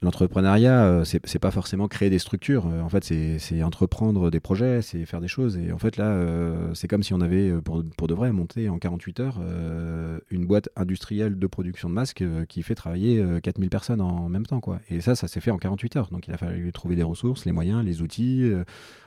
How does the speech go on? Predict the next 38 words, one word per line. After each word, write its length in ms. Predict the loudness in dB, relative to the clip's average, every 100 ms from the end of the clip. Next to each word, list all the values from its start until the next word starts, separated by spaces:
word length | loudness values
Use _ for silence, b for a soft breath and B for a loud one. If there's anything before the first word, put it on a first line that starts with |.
| B
on 80 | -6
avait 120 | -2
une 60 | 0
traçabilité 640 | 2 4 4 4 0 -2
des 80 | 0
colis, 340 | 2 2 4
donc 160 | 2 0
il 80 | -4
a 40 |
fallu, 340 | -4 -4 -4
il 80 | -6
a 40 | -6
fallu 220 | -6 -6
faire 140 | -4
ça. 80 | -2
Alors 160 | -2 -2
après, 240 | -2 -2
euh, 80 | -2
tout 100 | -2
le 60 |
monde 120 | -4 -4
bossait 220 | -6 -6
vingt-quatre 340 | -6 -6 -8
heures 80 | -10
sur 140 | -8
vingt-quatre, 380 | -6 -4 -4 -4
on 40 | -8
était 160 | -4
dans, 360 | -4 -2 -4 -4
dans, 340 | -4 -4 -6
dans 140 | -6 -6
cette 180 | -6
urgence-là 560 | -6 -6 -6 -4 -2 -2
et 60 | -2
dans 160 | -6
un 40 | -6
monde 180 | -6
où, 440 | -8 -8 -10 -12